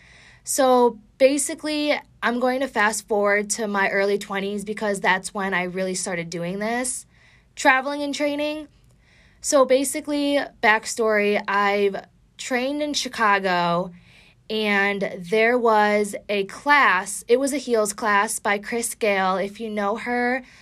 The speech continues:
I absolutely adore her so much. She is just the purest soul ever. And she had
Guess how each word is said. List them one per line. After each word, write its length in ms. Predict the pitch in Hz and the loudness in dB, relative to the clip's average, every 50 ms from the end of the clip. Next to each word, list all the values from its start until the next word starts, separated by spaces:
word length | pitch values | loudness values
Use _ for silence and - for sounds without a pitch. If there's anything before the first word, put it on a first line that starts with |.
| - _ - | -20 _ -2
I 120 | - 220 233 | 0 0 4
absolutely 1080 | - 247 254 262 254 - 311 302 226 277 277 262 254 269 262 - 247 262 269 262 254 233 | 4 4 2 2 0 -6 -6 -6 -6 -8 -8 -6 -4 -4 -4 -4 -4 -4 -2 -2 -2 -2
adore 720 | - 247 208 240 185 - - 196 170 185 185 196 220 226 | -2 -2 -4 -4 -4 -4 0 0 2 2 2 2 0 -2
her 300 | - 262 262 254 254 254 | -2 -2 -2 0 0 -2
so 340 | 247 - - 226 214 226 | -2 -4 -4 -2 -2 -2
much. 600 | 226 220 208 190 190 190 196 202 - - - - _ _ - - - - _ _ _ | -2 -4 -4 -4 -2 -4 -4 -6 -8 -12 -12 -12 _ _ -20 -20 -20 -20 _ _ _
She 400 | - - - - 247 240 240 240 | -12 -10 -8 -6 -4 -2 0 4
is 140 | 226 233 233 | 4 4 4
just 260 | 240 247 226 - - | 2 -2 -2 -2 -4
the 80 | 233 214 | -6 -6
purest 460 | 214 - - 202 190 190 202 196 - | -6 -4 -4 0 0 0 0 -2 -2
soul 220 | - 202 170 175 | -2 -2 -2 -2
ever. 440 | - 160 170 165 165 156 151 156 170 - - - - - - - - - - - - _ _ _ _ _ - _ - | -2 -4 -4 -4 -4 -4 -4 -6 -8 -12 -20 -20 -18 -18 -18 -18 -18 -20 -20 -20 -20 _ _ _ _ _ -20 _ -6
And 580 | 220 202 202 202 202 196 196 190 175 165 - - | -2 0 0 0 0 0 0 -2 -2 -4 -4 -8
she 360 | - - - - 247 247 262 | -16 -20 -18 -14 -12 -10 -10
had 600 | 269 233 240 214 208 190 180 190 196 202 220 226 | -8 -6 -4 -4 -2 0 0 0 2 0 0 -2